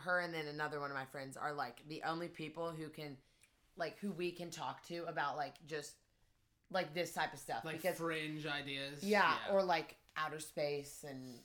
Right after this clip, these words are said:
Speaker 1: all the
Speaker 2: Yeah.
Speaker 1: cra-, like, people are like, "That's just, like, uh-uh.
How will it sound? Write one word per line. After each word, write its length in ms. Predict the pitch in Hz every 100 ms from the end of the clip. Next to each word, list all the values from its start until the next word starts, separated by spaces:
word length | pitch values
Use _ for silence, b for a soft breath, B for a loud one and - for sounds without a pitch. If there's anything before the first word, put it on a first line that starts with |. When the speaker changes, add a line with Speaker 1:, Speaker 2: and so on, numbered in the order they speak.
| -
Speaker 1:
all 180 | 165 170
the 60 |
Speaker 2:
Yeah. 40 | 170
Speaker 1:
cra-, 220 | 185 165
like, 220 | 180 170
people 220 | 196 196 175
are 20 |
like, 180 | 156 - - _ 131
"That's 220 | 156 -
just, 180 | 139 151
like, 220 | 135 - - -
uh-uh. 300 | 147 104